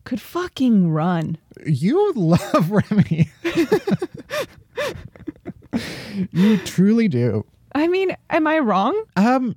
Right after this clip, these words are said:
Speaker 2: no. Next, the Kool-Aid Man. Talk about a beacon of positivity, a beacon of anti-capitalist destruction, a beacon of hope, really, for, of delicious,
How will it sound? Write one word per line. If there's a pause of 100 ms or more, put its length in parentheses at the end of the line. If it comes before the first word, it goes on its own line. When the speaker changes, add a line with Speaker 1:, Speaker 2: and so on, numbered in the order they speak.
Speaker 2:
no. (460)
Next, (320)
the
Kool-Aid
Man.
Talk
about (140)
a
beacon
of
positivity, (320)
a
beacon
of
anti-capitalist
destruction, (540)
a
beacon
of
hope,
really, (240)
for,
of
delicious,